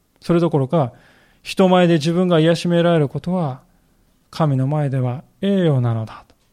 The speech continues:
そのようにさえ考えていた。そればかりではなく、自分が王として尊敬を受けるなら、それは私に、この私に威厳があるから人は尊敬してくれる。そうじゃない。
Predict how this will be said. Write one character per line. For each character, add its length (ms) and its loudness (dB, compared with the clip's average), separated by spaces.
そ 220 -8
の 100 0
よ 100 2
う 60 2
に 100 0
さ 220 -2
え 60 0
考 340 -6
え 140 -2
て 100 -12
い 80 -12
た。 180 -20
そ 100 -2
れ 80 2
ば 120 2
か 100 2
り 80 4
で 80 4
は 40 2
な 140 2
く、 300 2
自 160 0
分 160 2
が 100 4
王 160 2
と 120 0
し 60 -8
て 100 -4
尊 200 -4
敬 140 -2
を 80 0
受 120 -4
け 60 0
る 80 -2
な 120 -4
ら、 100 -4
そ 120 -10
れ 80 -4
は 200 0
私 340 -4
に、 260 -6
こ 140 -10
の 80 -4
私 320 -2
に 100 0
威 180 -4
厳 220 4
が 180 4
あ 60 2
る 120 2
か 140 -2
ら 140 2
人 220 -8
は 220 0
尊 240 -8
敬 160 -6
し 60 -14
て 100 -8
く 80 -6
れ 100 -4
る。 100 -8
そ 240 -6
う 40 -4
じ 80 -4
ゃ 60 -6
な 180 -6
い。 120 -18